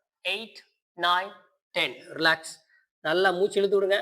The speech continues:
சிலவங்களுக்கு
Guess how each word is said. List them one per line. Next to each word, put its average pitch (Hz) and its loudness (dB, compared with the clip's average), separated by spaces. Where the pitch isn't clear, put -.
சிலவங்களுக்கு 208 6